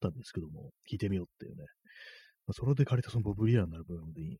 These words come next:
そのフレンドだったかフレンズっていう、ね、こう呼びかけをなんか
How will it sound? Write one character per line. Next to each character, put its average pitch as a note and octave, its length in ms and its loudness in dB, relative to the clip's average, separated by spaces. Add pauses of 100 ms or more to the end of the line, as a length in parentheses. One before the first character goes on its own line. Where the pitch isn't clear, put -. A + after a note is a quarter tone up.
そ - 120 -10
の - 80 -8
フ - 160 -4
レ B2+ 120 6
ン A#2+ 60 6
ド F2 100 -2
だ - 100 -12
っ - 80 -16
た - 60 -14
か F#2+ 100 -2
フ F#2+ 80 2
レ A#2 80 8
ン A2 60 6
ズ F2+ 80 -2
っ - 140 -16
て G2 100 0
い G#2+ 120 10
う、 A2 100 6 (280)
ね、 F#2+ 80 0
こ F#2 120 -2
う F2+ 40 2
呼 F#2+ 60 2
び B2 100 4
か B2 100 6
け A#2+ 80 8
を A2 60 8
な G#2 80 6
ん F#2 40 2
か D#2+ 140 -6